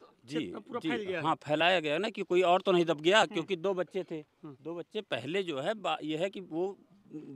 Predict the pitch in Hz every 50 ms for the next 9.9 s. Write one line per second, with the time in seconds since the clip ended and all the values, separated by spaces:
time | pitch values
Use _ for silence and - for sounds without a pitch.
0 | 131 135 120 131 147 - - 151 156 147 147 - 208 233 226 208 - - 285 269
1 | 294 330 339 311 311 240 302 285 269 254 240 233 - 233 247 254 262 - - 269
2 | - _ - - 208 208 247 254 233 208 - 226 220 202 175 180 190 185 175 190
3 | - 196 170 180 196 185 196 185 - 185 175 165 - 170 156 147 143 - 151 135
4 | 135 139 _ _ _ _ _ - 156 175 196 220 220 220 202 190 - 208 208 208
5 | 185 180 - - 131 147 147 143 143 160 170 160 170 180 165 175 196 226 247 -
6 | - 175 151 127 160 - _ - - 143 151 147 - 170 165 156 156 160 - -
7 | - - - - - - - - 131 131 147 151 - 165 156 147 143 139 131 147
8 | 131 131 139 139 131 - 139 139 139 147 156 156 160 156 151 151 - - - 156
9 | 147 143 - 170 165 160 165 185 - - - - 127 131 123 143 147